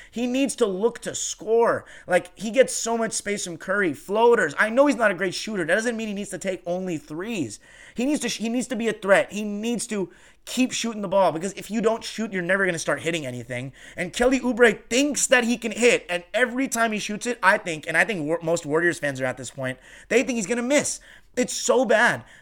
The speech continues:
And Steph, yeah, nine of eighteen, five of ten from three. It was too late. It was too late, and the Jazz are on a roll right now. Everything that they touch turns to gold right now. They're one of those teams that are just in a complete zone as a team and as individuals,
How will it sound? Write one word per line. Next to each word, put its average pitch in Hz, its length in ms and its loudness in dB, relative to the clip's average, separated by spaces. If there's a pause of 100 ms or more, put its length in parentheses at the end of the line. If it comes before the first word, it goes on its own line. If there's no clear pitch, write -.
(240)
And 220 260 -2
Steph, 247 440 -2
yeah, 226 200 6
nine 185 320 2
of 202 120 -4
eighteen, 196 440 -4
five 190 280 2
of 175 60 -6
ten 190 200 0
from 165 160 -10
three. 190 340 -6
It 226 120 -6
was 233 120 -2
too 262 220 -8
late. 262 400 -4 (240)
It 214 80 -14
was 226 160 -6
too 254 240 -4
late, 277 240 2
and 214 100 -2
the 220 60 -2
Jazz 196 480 4 (240)
are 220 200 4
on 233 200 2
a 240 80 2
roll 226 380 6
right 202 180 6
now. 151 220 -2
Everything 277 380 4
that 240 120 -4
they 226 120 -2
touch 214 340 0
turns 208 240 -6
to 180 80 -4
gold 175 260 0
right 143 160 0
now. 135 140 -4
They're 175 160 -2
one 247 120 2
of 254 60 6
those 233 160 6
teams 208 240 -6
that 185 80 -2
are 170 60 -2
just 160 200 -8
in 170 60 -8
a 165 60 -8
complete 180 520 -8
zone 165 460 -2 (240)
as 151 220 2
a 147 60 -4
team 196 500 -2
and 185 200 0
as 165 120 0
individuals, 143 720 -4